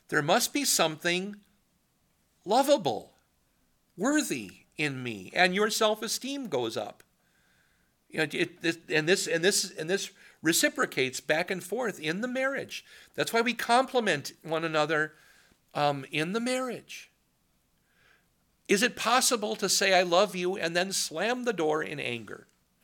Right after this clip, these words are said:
Yes, it is. Yes, it is. But is it possible to say, "I like you," and then slam the door?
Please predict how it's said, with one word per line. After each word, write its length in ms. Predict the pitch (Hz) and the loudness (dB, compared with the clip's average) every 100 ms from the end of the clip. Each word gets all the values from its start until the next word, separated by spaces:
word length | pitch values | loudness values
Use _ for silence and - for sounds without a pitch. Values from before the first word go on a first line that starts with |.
| _ _ _ _ _ _ | _ _ _ _ _ _
Yes, 600 | 135 143 180 247 269 - | -16 -8 2 4 4 2
it 140 | 269 269 | 2 4
is. 600 | 262 147 87 - - - - - - | 8 8 6 -4 -6 -6 -16 -20 -20
Yes, 440 | - 123 147 185 277 | -4 10 10 10 6
it 100 | 277 | 8
is. 480 | 285 131 - - - - - _ - | 8 6 2 -8 -8 -20 -20 _ -2
But 240 | 120 240 | 8 8
is 160 | 269 247 | 10 6
it 140 | 277 | 2
possible 540 | - 262 294 311 285 277 | 4 4 4 4 2 0
to 120 | 233 | -2
say, 320 | - 214 208 208 | 0 2 2 -2
"I 160 | 190 220 | -6 -4
like 520 | 214 208 233 233 - | -4 -6 -6 -10 -18
you," 340 | 123 87 - _ _ _ _ _ _ _ _ _ _ _ _ _ _ 135 | -18 -18 -20 _ _ _ _ _ _ _ _ _ _ _ _ _ _ -10
and 200 | 123 117 | -10 -8
then 260 | 123 120 | -8 -8
slam 500 | 117 - 123 113 110 | -6 -6 -6 -10 -10
the 100 | 107 | -14
door? 480 | 104 98 95 - | -14 -14 -16 -20